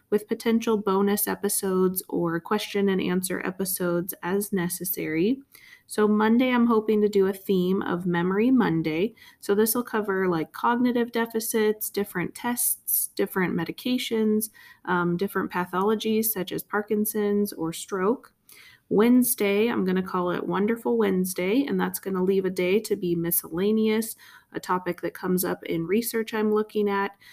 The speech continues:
something else I wanna explore a little deeper that doesn't fit into the other two themed days. And then Friday is gonna be Fitness Friday,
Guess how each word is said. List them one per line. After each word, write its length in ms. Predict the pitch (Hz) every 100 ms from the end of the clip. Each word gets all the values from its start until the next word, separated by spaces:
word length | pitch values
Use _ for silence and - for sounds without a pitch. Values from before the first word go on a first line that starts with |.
| - -
something 420 | 190 185 185 180
else 240 | 185 185
I 60 | 190
wanna 240 | 180 175
explore 420 | - - - 185
a 80 | 185
little 180 | 190 180
deeper 440 | 196 196 - 202
that 140 | - -
doesn't 340 | 170 175 -
fit 160 | 185 -
into 200 | 185 185
the 140 | 175
other 260 | 139 175 180
two 280 | - 190 185
themed 560 | - 190 185 196 -
days. 560 | - 135 160 262 - - _ - - - -
And 180 | 196 185
then 200 | 180 185
Friday 640 | - 196 180 175 175 214
is 200 | - 208
gonna 220 | 170 165
be 160 | 160 175
Fitness 540 | - 190 202 220 -
Friday, 640 | - 190 165 160 160 220